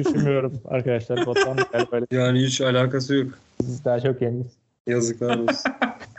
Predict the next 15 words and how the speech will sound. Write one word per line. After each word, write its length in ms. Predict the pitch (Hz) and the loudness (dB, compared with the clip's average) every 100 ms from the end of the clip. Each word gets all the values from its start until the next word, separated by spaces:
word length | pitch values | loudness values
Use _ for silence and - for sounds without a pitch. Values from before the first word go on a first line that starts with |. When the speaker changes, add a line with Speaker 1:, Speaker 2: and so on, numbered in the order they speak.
| - _ | -20 _
Speaker 2:
<laughs> 680 | - _ _ _ _ _ - | -20 _ _ _ _ _ 0
Peki 300 | 220 214 208 | 0 2 2
beyler, 400 | 220 220 196 175 | 2 4 0 0
bu 320 | 208 214 220 _ - - | 2 2 -2 _ -18 -4
pilot 360 | 196 220 220 | 2 2 2
değişimi 360 | 202 190 196 196 | 0 2 2 2
hakkında 340 | 180 170 180 175 | 2 0 2 2
ne 140 | 165 | 2
düşünüyorsunuz? 800 | 139 131 127 117 113 110 110 - - - | 0 2 2 2 -2 -2 -6 -16 -20 -20
Şimdi 340 | - 156 151 | -4 0 2
iddialar 640 | 147 180 170 160 151 156 180 | 2 0 0 0 2 2 0
şu. 460 | 160 160 131 113 - - | 0 2 2 0 -4 -2
Mazepin 600 | 156 143 139 165 160 165 | 0 2 2 0 0 -4
şutlandı. 760 | - 160 156 123 113 117 160 - _ _ _ _ _ _ _ _ _ _ | -4 -2 2 2 4 2 0 -6 _ _ _ _ _ _ _ _ _ _
Ee, 500 | 147 147 147 147 143 | 0 4 4 4 2